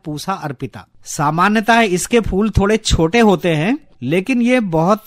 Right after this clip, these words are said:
अच्छी संख्या में आते हैं और इस किस्म में ज्यादा तापमान को भी सहन करने की शक्ति है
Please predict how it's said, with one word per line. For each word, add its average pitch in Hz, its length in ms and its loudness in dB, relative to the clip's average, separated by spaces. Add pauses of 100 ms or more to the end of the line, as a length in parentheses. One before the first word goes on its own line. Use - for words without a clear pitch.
(120)
अच्छी 170 300 -4
संख्या 180 400 -2
में 180 140 -2
आते 160 300 -4
हैं 214 160 -4
और 208 260 -4
इस 220 380 -6
किस्म 190 360 -4
में 185 420 -2 (260)
ज्यादा 156 500 -2
तापमान 170 640 -4
को 190 180 -6
भी 208 100 -4
सहन 180 280 -6
करने 180 340 -8
की 185 100 -8
शक्ति 185 360 -8
है 233 180 -8